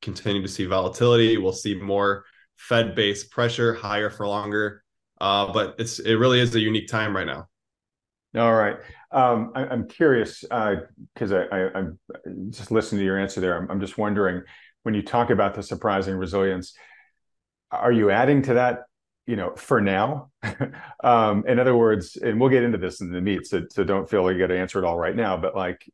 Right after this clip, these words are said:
Speaker 2: you know, th-, there's a lot of debate going on about whether sort of lag effects still matter.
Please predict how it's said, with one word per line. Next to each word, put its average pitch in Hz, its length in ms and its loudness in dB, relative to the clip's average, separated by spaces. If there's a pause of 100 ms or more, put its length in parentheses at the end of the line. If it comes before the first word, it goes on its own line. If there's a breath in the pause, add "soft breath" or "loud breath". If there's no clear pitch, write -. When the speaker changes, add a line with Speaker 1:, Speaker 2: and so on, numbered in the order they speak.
(140)
Speaker 2:
you 117 120 0
know, 92 340 -2 (240)
th-, - 160 -6
there's - 160 -8
a - 40 0
lot 127 220 4
of 120 60 2
debate 92 260 2
going 101 280 0
on 95 140 -2
about 92 280 -2
whether 98 220 0
sort 98 180 -6
of 82 60 -2
lag 92 240 -2
effects 92 360 -4
still 87 200 -4
matter. 107 480 0